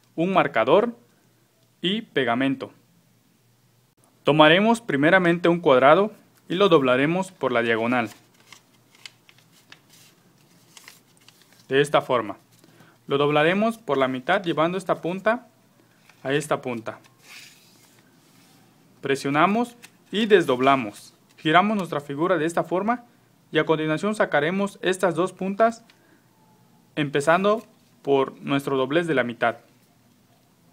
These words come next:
De esta forma. Bien, doblamos lo mismo del otro lado para que se vea simétrico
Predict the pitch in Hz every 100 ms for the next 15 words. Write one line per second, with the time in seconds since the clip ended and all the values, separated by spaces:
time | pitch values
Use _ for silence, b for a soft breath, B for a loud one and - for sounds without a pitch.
0 | _ _ _ _ _ _ _ _ _ _
1 | _ _ _ _ _ _ _ _ _ _
2 | _ _ _ _ _ _ _ _ _ _
3 | 131 151 165 - - 123 110 - _ _
4 | _ _ _ _ - 151 226 233 b b
5 | b - 143 147 190 220 247 - _ _
6 | _ 151 139 156 196 196 160 131 165 175
7 | 165 175 170 120 120 123 131 143 160 185
8 | 196 202 220 240